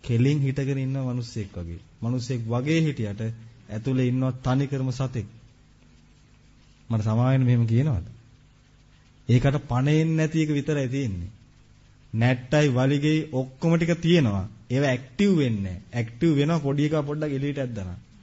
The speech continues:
මෙහෙම කරලා ගන්න කෙලින්ම. දැන් බැල්ලිගේ පැටව අරන් ගියොත් මොකෝ කරන්නේ? හ්ම්? බැල්ලි මේ හොඳටම න-, නට්ට ගිහිලා කුණාටු වෙලා හිටියට බැල්ලිගේ ශිල්පද බලා ගන්න පුළුවන් පොඩි පැටියව අරන් ගියොත් එහෙම.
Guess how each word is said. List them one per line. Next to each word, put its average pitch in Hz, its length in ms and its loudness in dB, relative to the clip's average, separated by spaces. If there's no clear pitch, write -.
මෙහෙම 120 280 0
කරලා 147 300 2
ගන්න 151 200 0
කෙලින්ම. 147 300 -4
දැන් 127 180 0
බැල්ලිගේ 127 380 2
පැටව 127 320 0
අරන් 131 160 0
ගියොත් 131 160 0
මොකෝ 131 200 -2
කරන්නේ? 147 200 -8
හ්ම්? 160 200 0
බැල්ලි 120 380 4
මේ 135 140 4
හොඳටම 127 360 2
න-, 120 220 -2
නට්ට 123 360 0
ගිහිලා 131 300 4
කුණාටු 131 320 2
වෙලා 131 180 4
හිටියට 127 380 2
බැල්ලිගේ 123 480 6
ශිල්පද 131 420 4
බලා 127 280 4
ගන්න 147 240 2
පුළුවන් 151 260 2
පොඩි 139 300 0
පැටියව 135 340 4
අරන් 139 220 4
ගියොත් 135 260 0
එහෙම. 98 180 -2